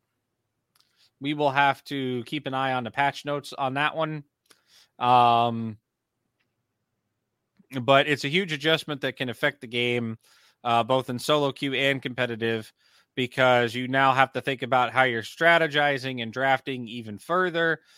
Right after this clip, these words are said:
'cause you could just play strong split pushers and continuously threaten to take,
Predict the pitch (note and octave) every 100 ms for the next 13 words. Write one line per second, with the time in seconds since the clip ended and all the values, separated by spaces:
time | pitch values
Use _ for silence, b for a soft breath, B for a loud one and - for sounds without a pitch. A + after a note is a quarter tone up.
0 | b _ B2+ A#2+ B2 F3+ D#3 D#3 - D#3
1 | C#3+ - C#3 C#3 B2 - - - F3+ F3+
2 | - F3 - D#3 C#3+ B2+ B2+ - E3 D#3
3 | D3 D3+ C#3 C#3+ - B2+ B2 - C#3+ C#3
4 | -